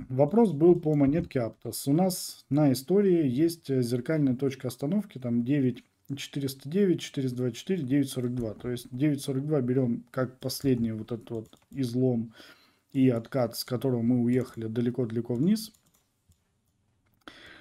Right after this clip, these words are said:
Спустя время мы подошли, здесь большая волатильность, бла-бла-бла. И, э, вот в этом движении, в последнем, э,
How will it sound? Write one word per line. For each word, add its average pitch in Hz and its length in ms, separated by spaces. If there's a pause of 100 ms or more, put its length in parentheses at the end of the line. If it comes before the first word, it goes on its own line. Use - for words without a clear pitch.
Спустя 160 460
время 139 340
мы 131 220
подошли, 165 680
здесь 131 260
большая 117 360
волатильность, 139 640
бла-бла-бла. 127 640
И, 165 400 (200)
э, 135 640
вот 143 420
в 143 100
этом 127 240
движении, 151 440
в - 100
последнем, 117 640 (220)
э, 120 380